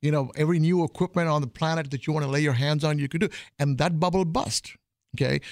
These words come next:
Same thing we happened in two thousand seven, eight, and nine, but not the farming industry, in the housing industry. So I, my, my caution to my students is this. Uh, if something is too good and is,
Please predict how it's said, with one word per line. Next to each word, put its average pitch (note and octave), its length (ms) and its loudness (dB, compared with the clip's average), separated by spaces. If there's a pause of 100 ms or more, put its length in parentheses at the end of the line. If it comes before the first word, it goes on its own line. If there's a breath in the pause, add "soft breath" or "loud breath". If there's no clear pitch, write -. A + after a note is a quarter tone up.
(160 loud breath)
Same F3+ 360 0
thing G#3+ 200 2
we G3+ 80 2
happened G3 260 2
in F#3 60 0
two G#3 100 -2
thousand F#3+ 360 0
seven, F3+ 260 0
eight, F3+ 160 2
and F3+ 120 0
nine, F3 220 0
but E3 140 -2
not D#3 240 0
the D#3 80 -2
farming G3 320 2
industry, D#3 340 -2
in G3 80 0
the G#3+ 80 -2
housing A3 360 -2
industry. - 520 -10 (540)
So D3 260 0
I, D#3+ 360 2 (120)
my, C#3 480 -2
my D#3 220 2
caution E3+ 580 0
to D3+ 180 0
my B2 160 0
students D3 560 -2 (220)
is B2+ 220 2
this. D3 340 -2 (480)
Uh, B2 140 -2 (100)
if C#3 140 2
something F3+ 340 0
is - 220 -2
too F3 260 0
good E3+ 180 0
and C3+ 220 0
is, A2+ 260 -2